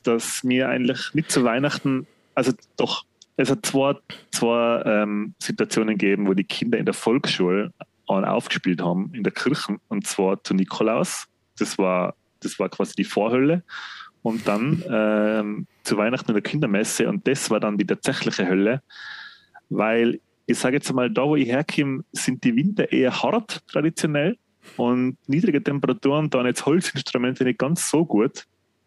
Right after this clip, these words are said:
Speaker 1: Und wenn die eh schon, äh, mitgenommenen, durch die Kälte, äh, f-, äh, mitgenommenen Holzinstrumente für unfähigen Kinderhänden bedient werden,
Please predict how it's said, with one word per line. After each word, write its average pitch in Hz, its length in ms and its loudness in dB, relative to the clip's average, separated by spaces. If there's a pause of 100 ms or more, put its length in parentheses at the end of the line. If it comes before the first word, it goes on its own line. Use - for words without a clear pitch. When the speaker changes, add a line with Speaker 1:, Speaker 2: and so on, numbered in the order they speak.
(320)
Speaker 1:
Und 113 180 0
wenn 120 140 2
die 120 420 4 (300)
eh 139 160 2
schon, 127 380 2 (420)
äh, 107 420 2
mitgenommenen, 110 840 0
durch - 140 -4
die 117 100 -4
Kälte, - 460 0
äh, 107 640 2
f-, - 500 -8 (160)
äh, 107 540 2
mitgenommenen 110 480 0
Holzinstrumente 110 800 0 (420)
für - 200 -2
unfähigen 139 840 2
Kinderhänden 127 1040 0
bedient 120 400 -2
werden, 123 340 0